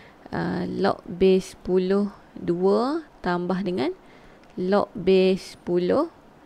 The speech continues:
tiga, tolak dengan log base sepuluh, lima. Okey, dibahagikan dengan tiga per dua, log base sepuluh, enam,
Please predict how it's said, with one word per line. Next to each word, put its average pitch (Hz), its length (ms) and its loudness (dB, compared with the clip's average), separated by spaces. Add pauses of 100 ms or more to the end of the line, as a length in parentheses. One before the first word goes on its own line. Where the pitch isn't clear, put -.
(360)
tiga, 175 720 0 (800)
tolak 180 320 0
dengan 208 320 -2
log 190 240 -2
base 185 640 2
sepuluh, 190 720 -2 (720)
lima. 185 560 0 (800)
Okey, 190 240 -2
dibahagikan 190 560 0
dengan 185 240 0
tiga 185 320 -2
per 180 240 -2
dua, 226 640 0 (480)
log 185 320 0
base 185 720 2
sepuluh, 185 560 -2 (240)
enam, 196 640 -2